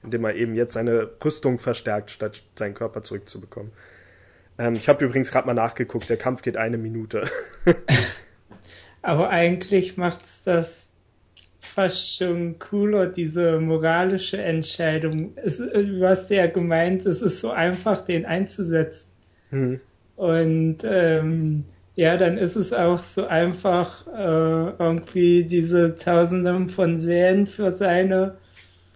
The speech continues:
Speaker 2: äh, äh, für seine egoistischen Zwecke zu benutzen. Und, ähm, das macht ja diese Verführung. Äh, bei Star Wars ist es ja auch so, die dunkle Mei-, Seite der Macht ist nicht stärker, sie ist einfach nur einfacher.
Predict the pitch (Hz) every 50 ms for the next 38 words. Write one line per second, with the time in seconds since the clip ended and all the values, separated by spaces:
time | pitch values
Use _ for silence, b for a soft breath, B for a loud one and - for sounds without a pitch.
0 | b b b b _ - - 180 175 170 170 175 175 170 180 185 - - - -
1 | 466 349 311 214 190 190 180 180 175 170 - - - 190 185 170 170 180 175 175
2 | 185 185 - - 220 190 185 208 233 226 180 - - - 220 202 - - 196 170
3 | - - - 185 185 180 180 - 196 - - - - 196 190 185 185 190 185 190
4 | 190 190 185 185 - - - 208 202 202 208 220 - 185 170 170 170 170 170 170
5 | - - 190 175 165 165 165 165 160 160 165 156 160 b b b b b b b
6 | _ _ - 196 165 143 - 202 190 180 180 - - 190 175 170 165 190 185 180
7 | 180 190 180 175 170 - - 180 - - - 214 208 214 226 214 196 190 185 185
8 | 180 170 165 - 160 156 160 160 160 175 165 165 160 160 - - 180 170 175 175
9 | 190 190 185 185 - 214 180 202 208 - - 202 185 - - 185 190 185 - -
10 | - 202 180 170 170 160 170 165 165 160 - - 185 185 185 185 - - 180 180
11 | 180 175 175 185 185 - - - 185 170 165 185 180 175 180 180 226 196 175 180
12 | 170 160 175 175 175 175 180 - - - - 208 185 185 - - 208 175 165 160
13 | - - - - - - 175 165 175 180 180 - 208 190 185 185 180 175 175 175
14 | - - 185 175 170 170 - 185 170 - - 190 185 185 180 175 175 185 185 185
15 | 196 180 156 - 185 147